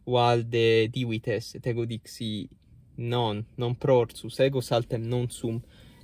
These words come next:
dives." Etiam nolo contendere me esse divitem, etiam si non nulli amici mei,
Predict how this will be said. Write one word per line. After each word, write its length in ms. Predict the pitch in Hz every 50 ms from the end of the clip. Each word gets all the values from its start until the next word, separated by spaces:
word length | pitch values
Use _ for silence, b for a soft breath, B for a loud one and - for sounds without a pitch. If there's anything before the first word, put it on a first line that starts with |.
| B B
dives." 600 | 131 139 156 147 120 110 104 113 - - - - - - - - - - - - - - - - - - - - - - - -
Etiam 440 | 131 120 - 131 123 117 120 120 - - - -
nolo 760 | 131 127 127 131 131 127 123 120 120 120 151 - - - -
contendere 680 | - - 131 123 123 117 - 147 147 147 135 127 123 123 117
me 160 | 117 117 117
esse 240 | 110 - - 131 120
divitem, 560 | 123 151 160 139 117 110 - - 113 110 117 B B B B B B B
etiam 320 | B 117 117 - 131 120 120
si 400 | - - - 120 113 113 113 110
non 180 | 113 110 117
nulli 460 | 120 123 127 120 120 117 113 113 113 117
amici 500 | 117 117 131 147 - - 123 117 117 117
mei, 400 | 127 143 156 160 127 110 104 123